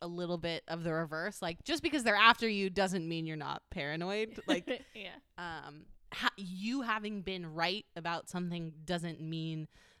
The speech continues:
Speaker 1: that you're totally, um,
Speaker 2: Like, justified in your
Speaker 1: Yeah, it doesn't
Speaker 2: paranoia.
Speaker 1: mean that, yeah, that you're totally justified in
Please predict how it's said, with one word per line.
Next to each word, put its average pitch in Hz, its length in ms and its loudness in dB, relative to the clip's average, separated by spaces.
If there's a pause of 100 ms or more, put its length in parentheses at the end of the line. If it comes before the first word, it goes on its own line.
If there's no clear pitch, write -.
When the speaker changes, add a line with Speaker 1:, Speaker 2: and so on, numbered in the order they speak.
(120)
Speaker 1:
that 156 120 -2
you're 143 600 -2 (140)
totally, 147 880 -14 (100)
um, 143 540 -10 (1300)
Speaker 2:
Like, 214 220 -8
justified - 680 -10
in 240 60 -16
your 202 100 -12
Speaker 1:
Yeah, 220 220 6
it 208 100 0
doesn't 247 140 4
Speaker 2:
paranoia. 226 120 0
Speaker 1:
mean 220 180 -2
that, 190 180 -4
yeah, 175 180 6
that 151 160 0
you're 190 80 2
totally 180 380 -2
justified 151 640 -4
in 131 360 -8